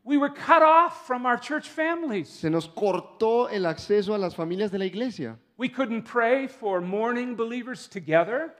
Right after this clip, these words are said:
Speaker 2: No podíamos orar junto con los creyentes que estaban sufriendo.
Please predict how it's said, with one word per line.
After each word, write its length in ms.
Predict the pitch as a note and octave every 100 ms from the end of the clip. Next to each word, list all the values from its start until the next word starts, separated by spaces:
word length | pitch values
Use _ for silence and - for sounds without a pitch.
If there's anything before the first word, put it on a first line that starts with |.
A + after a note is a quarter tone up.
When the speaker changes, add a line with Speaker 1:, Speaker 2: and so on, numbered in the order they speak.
| _
Speaker 2:
No 100 | -
podíamos 600 | - G3 G3 G3+ F#3 D#3+ -
orar 380 | D#3+ D3+ E3 F3+
junto 500 | - A3 A3 G3+ G#3
con 180 | F#3+ E3
los 240 | D#3+ - -
creyentes 560 | - D3+ D3+ E3+ F3+ F3
que 60 |
estaban 260 | D#3+ D#3 F3+
sufriendo. 600 | D#3+ D3 A3 A#3 B2